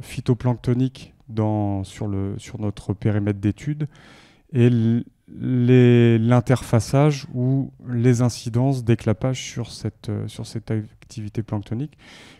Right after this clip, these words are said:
puisqu'on sait que c'est une question qui nous est régulièrement posée, euh, dans le cadre, par exemple, hein, de, des évaluations d'incidence de nos,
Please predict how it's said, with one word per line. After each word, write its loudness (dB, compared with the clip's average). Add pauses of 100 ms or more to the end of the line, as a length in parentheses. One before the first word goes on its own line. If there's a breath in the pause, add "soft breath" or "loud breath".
puisqu'on 0
sait 0 (600 soft breath)
que 4
c'est 0
une 0
question 0
qui -10
nous -2
est 2
régulièrement 0
posée, -2 (760)
euh, 0
dans 2
le 0
cadre, 2
par 0
exemple, -2
hein, 0
de, -2
des -4
évaluations 0
d'incidence -4
de -2
nos, -6